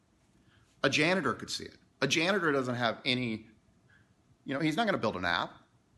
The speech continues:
more than likely, but you never know. The guy's brother-in-law, he could be, you know, he could be watching a football game with his brother-in-law, and his brother-in-law has an idea for an app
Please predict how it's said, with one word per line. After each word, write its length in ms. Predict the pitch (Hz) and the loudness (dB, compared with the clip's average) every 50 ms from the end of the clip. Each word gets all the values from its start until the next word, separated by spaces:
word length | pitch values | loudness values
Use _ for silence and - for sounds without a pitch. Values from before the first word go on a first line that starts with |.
| _ - _ _ _ | _ -20 _ _ _
more 140 | 127 127 120 | 0 0 0
than 160 | 110 107 101 | 0 -2 0
likely, 400 | 95 90 101 101 - 151 170 165 - - - - _ _ _ _ _ _ _ _ _ _ _ _ _ | 0 0 0 -2 -6 -10 -12 -12 -14 -20 -20 -20 _ _ _ _ _ _ _ _ _ _ _ _ _
but 200 | - 139 - 151 | -10 -10 -10 -10
you 60 | 175 | -10
never 220 | 180 170 165 165 170 | -10 -10 -10 -10 -10
know. 280 | 175 185 180 123 92 - - _ _ _ _ _ _ _ _ _ _ _ _ _ _ _ _ _ _ | -10 -10 -10 -12 -14 -16 -20 _ _ _ _ _ _ _ _ _ _ _ _ _ _ _ _ _ _
The 60 | - | -10
guy's 220 | - 160 156 151 123 | -8 -6 -6 -8 -8
brother-in-law, 840 | - 135 147 160 175 - 185 151 135 117 107 104 104 107 104 110 - | -2 2 4 4 4 4 2 -2 -2 -2 0 0 0 0 -2 -2 -4
he 100 | 131 151 | -6 -4
could 140 | - 185 - | -4 -2 -2
be, 340 | 160 156 151 143 139 - - - - - - - - | 0 -2 -2 -2 -4 -6 -12 -16 -18 -20 -20 -14 -8
you 80 | - 156 | -2 -2
know, 160 | 147 147 151 151 - - | -2 -2 -4 -8 -12 -4
he 80 | - 294 | -2 -2
could 80 | 214 175 | 0 0
be 60 | 170 | -2
watching 340 | 151 143 143 147 - 147 139 | 0 0 0 0 0 -2 -6
a 40 | 127 | -4
football 340 | - 190 196 196 139 127 | -2 -4 -2 -2 -2 -2
game 180 | 120 127 131 131 | 0 0 0 -2
with 100 | 131 120 | -2 -4
his 120 | 110 107 | -6 -8
brother-in-law, 540 | 101 - 143 165 190 196 147 120 113 113 127 | 0 2 4 4 4 2 0 0 0 0 0
and 80 | 143 143 | 0 -2
his 80 | - | -4
brother-in-law 560 | - 143 151 160 175 175 147 131 127 131 135 131 | 2 2 4 4 4 2 0 2 2 0 0 0
has 220 | 139 127 127 131 | 0 0 0 2
an 60 | 143 | 0
idea 240 | 131 131 127 143 139 | -2 -2 -2 -4 -4
for 140 | - 151 139 | -2 -4 -4
an 60 | 143 | -4
app 180 | 156 156 - | -4 -8 -12